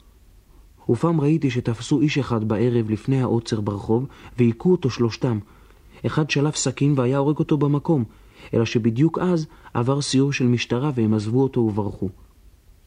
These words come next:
לא נכנסו הביתה, נעלמו באיזה מקום. את האח הפצוע מיריות הגרמנים הם סחבו לרופא. אותו ואת אשתו הכרתי מזמן. הם גרו מתחת לחלון של הילדה. הייתי מתבונן בהם בעזרת המשקפת.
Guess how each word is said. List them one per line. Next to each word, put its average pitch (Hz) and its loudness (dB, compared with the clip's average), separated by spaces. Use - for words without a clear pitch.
לא 147 2
נכנסו 123 0
הביתה, 98 -4
נעלמו 175 2
באיזה 104 0
מקום. 98 -6
את - -6
האח 135 -2
הפצוע 127 -2
מיריות 113 2
הגרמנים 113 0
הם 104 0
סחבו 113 -4
לרופא. 104 -4
אותו - 0
ואת 110 -2
אשתו 127 -2
הכרתי 113 -2
מזמן. 110 0
הם 113 2
גרו 117 0
מתחת 110 -4
לחלון 107 -2
של 107 -4
הילדה. 98 -2
הייתי 123 0
מתבונן 131 2
בהם 110 0
בעזרת 104 0
המשקפת. 107 -4